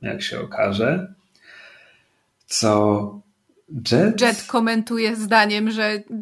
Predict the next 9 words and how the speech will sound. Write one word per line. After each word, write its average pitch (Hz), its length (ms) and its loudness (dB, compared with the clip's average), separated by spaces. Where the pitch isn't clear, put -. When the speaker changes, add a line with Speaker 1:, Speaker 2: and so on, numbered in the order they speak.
Speaker 2:
nie, 254 220 4
nie 254 220 4
ma 247 160 6
istoty 240 460 -2
tak 254 260 0
okrutnej 233 640 0
i 226 40 -8
chyba 220 380 -2
bezmyślnej, 208 500 2